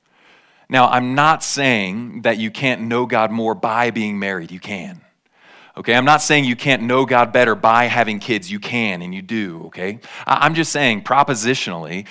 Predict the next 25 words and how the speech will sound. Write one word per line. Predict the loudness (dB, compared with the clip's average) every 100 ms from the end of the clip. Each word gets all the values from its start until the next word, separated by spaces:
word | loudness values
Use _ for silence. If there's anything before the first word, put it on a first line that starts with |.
| -14
knowing | -8 0 2 2 0
God | 2 4 6 2
is | -2 -10
the |
best. | -10 -4 -4 -6 -10 -12 -14 -20 _ _ _ _ _ _ _ _ _
And | -4 0
so | 2
you | 2 -2
should | -6 -8
choose | -8 -4 -2 -2 0
that | 0 0
over | -2 -2 -4
any | -2 -2 -2 -2
other | -2 -2 -4
thing. | -4 -4 -4
This | -6
is | -6
what | -6 -6 -8
J | -4 -2
I | -2 -4
Packer | -6 -6 -6
says | -8 -8 -8
in | -8
Knowing | -8 -8 -4
God. | -4 -4 -8